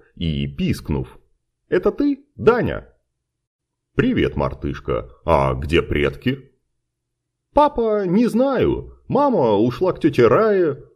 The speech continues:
сказала, что скоро вернётся, а целый час нету». «Придёт, никуда не денется. А ты сиди учи уроки. Большая уже». «Нам ещё не задают.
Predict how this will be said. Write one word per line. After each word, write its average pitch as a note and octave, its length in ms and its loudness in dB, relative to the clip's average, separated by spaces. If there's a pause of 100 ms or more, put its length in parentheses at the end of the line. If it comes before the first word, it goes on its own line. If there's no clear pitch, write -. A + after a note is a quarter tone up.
(100)
сказала, B2+ 640 2
что C#3+ 200 -2
скоро D3 280 4
вернётся, G3+ 760 0 (100)
а G3 200 0
целый C4 340 0
час - 340 0
нету». G2 640 0 (1040)
«Придёт, C#2+ 800 -4
никуда F#2+ 500 2
не E2 140 2
денется. B1+ 720 -6 (280)
А D2 160 -2
ты A2 460 0
сиди D2 480 -2
учи G#2+ 340 -2
уроки. F#2+ 680 2 (320)
Большая E3+ 520 2
уже». A#1+ 560 -4 (840)
«Нам D4 320 -2
ещё G#3 320 -4
не B3+ 140 -2
задают. G3 600 0